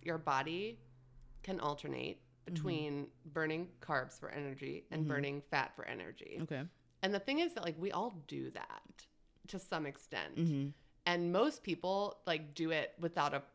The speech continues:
Speaker 1: problem. And people who have diabetes or other sort of metabolic issues
Speaker 2: Mm-hmm.
Speaker 1: can't do it as well. And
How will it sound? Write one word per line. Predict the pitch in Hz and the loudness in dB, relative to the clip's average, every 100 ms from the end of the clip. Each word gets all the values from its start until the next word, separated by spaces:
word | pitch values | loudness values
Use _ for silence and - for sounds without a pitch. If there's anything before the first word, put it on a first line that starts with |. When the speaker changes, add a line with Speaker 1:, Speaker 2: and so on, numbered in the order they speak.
| - | -14
Speaker 1:
problem. | - 160 104 - - 80 - - | -4 -2 -2 -2 -8 -8 -10 2
And | 165 156 143 139 143 - _ - _ _ _ _ _ _ _ - | 6 6 4 0 -2 -6 _ -20 _ _ _ _ _ _ _ -8
people | 190 165 143 135 131 - - | -6 2 6 6 4 0 -2
who | 170 156 143 | 0 2 0
have | 139 135 135 127 139 - _ - | 2 4 4 4 -4 -16 _ 0
diabetes | 143 147 143 131 131 131 127 - | 4 4 4 0 -2 -6 -8 -6
or | - 131 117 120 143 - _ _ | 0 4 4 0 -4 -12 _ _
other | - 147 139 | 2 4 4
sort | 139 - 135 | 2 0 2
of | 123 127 - - - - _ _ - - | 0 -2 -10 -20 -20 -20 _ _ -12 -2
metabolic | 160 143 139 131 123 120 - _ _ _ _ _ _ _ _ - | 2 4 6 6 4 0 -12 _ _ _ _ _ _ _ _ -2
issues | 139 139 214 240 254 | 0 0 -4 -4 2
Speaker 2:
Mm-hmm. | 175 165 180 - - - _ _ _ _ | 4 4 0 -6 -20 -20 _ _ _ _
Speaker 1:
can't | - 151 - | -2 -2 -2
do | - | -6
it | - | -6
as | 165 | -6
well. | - - 190 - - - _ _ _ _ _ _ _ | -6 -6 -8 -14 -20 -20 _ _ _ _ _ _ _
And | 196 190 | -2 0